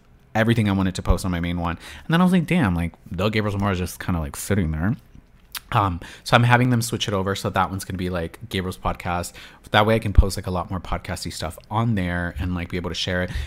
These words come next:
Because also, like, the Blunt Talk Instagram, because it was kind of, like, flagged as Hi Everyone related, it would kind of, like, hit my, um,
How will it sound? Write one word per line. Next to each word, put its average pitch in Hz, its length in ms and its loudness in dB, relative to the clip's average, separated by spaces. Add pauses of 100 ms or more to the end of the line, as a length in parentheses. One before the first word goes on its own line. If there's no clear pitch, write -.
Because - 220 2
also, - 360 -2
like, 127 320 2 (340)
the 95 100 4
Blunt 92 320 2
Talk 104 460 -2
Instagram, 104 540 0
because 90 280 -4
it 90 100 -2
was 85 180 -6
kind 92 240 -6
of, 90 100 -4
like, 85 460 -6 (480)
flagged 92 720 -2
as 85 800 -4 (1400)
Hi 104 200 0
Everyone 98 340 0
related, 92 760 -2 (520)
it 117 220 2
would 113 200 0
kind 120 300 4
of, 127 140 4
like, 135 380 4 (340)
hit - 640 -4 (360)
my, 92 800 -2 (160)
um, 82 580 -4